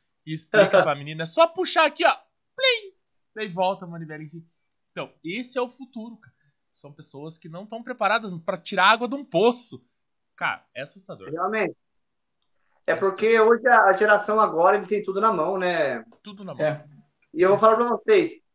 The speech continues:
Speaker 2: e não é culpa deles, sabia que não é culpa deles? É culpa nossa.
Speaker 1: Então, é um pouco também.
Speaker 2: Sabia?
Speaker 1: É um pouco também.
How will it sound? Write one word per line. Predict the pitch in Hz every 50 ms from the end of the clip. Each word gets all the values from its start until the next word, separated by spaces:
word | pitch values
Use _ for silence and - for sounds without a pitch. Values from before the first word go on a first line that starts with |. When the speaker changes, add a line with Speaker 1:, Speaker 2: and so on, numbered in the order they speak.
| _ _
Speaker 2:
e | - 185 208 214 220
não | 240 294 349
é | 370 359
culpa | 359 370 359 370
deles, | 226 202 170 151 135
sabia | - 165 165 202 320 320
que | - 190
não | 185
é | 175
culpa | 180 185 180 175 165
deles? | 160 214 247 247 190 - - _ _ _ -
É | 170
culpa | - - 208 208 285
nossa. | 269 240 294 370 370 - - - - - - - - _ _ _ _ _ _ _ _ _ _ _ _
Speaker 1:
Então, | - 302
é | 240 294 320
um | 311
pouco | 311 277 262 - - 165
também. | - 160 135 120 101 87 _ _ _ _ _ _ _ _ _ _ _ _ _ _ _ _ _
Speaker 2:
Sabia? | - 151 160 170 214 240 247
Speaker 1:
É | 226
um | - 165
pouco | 160 143 117 _
também. | - 123 110